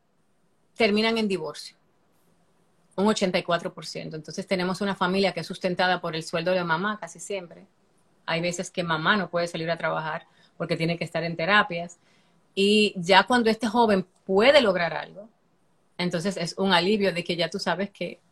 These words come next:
va a poder apor-, aportar a la canasta familiar. Am,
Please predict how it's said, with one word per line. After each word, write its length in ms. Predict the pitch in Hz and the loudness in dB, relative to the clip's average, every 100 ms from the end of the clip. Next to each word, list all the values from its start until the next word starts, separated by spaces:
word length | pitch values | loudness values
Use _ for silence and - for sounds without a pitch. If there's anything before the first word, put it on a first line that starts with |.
| _ _ _ - | _ _ _ 0
va 60 | 170 | 2
a 60 | |
poder 200 | 190 180 | 4 4
apor-, 260 | 175 170 170 | 2 0 -2
aportar 480 | 165 160 165 175 175 | -2 -2 -2 0 0
a 40 | 175 | 0
la 120 | 160 | -2
canasta 360 | 160 151 147 160 | -2 -4 -6 -10
familiar. 500 | 160 160 90 - - _ _ _ _ - _ _ - | -10 -10 -10 -12 -14 _ _ _ _ -20 _ _ 4
Am, 540 | 180 170 160 165 - | 6 6 2 -6 -14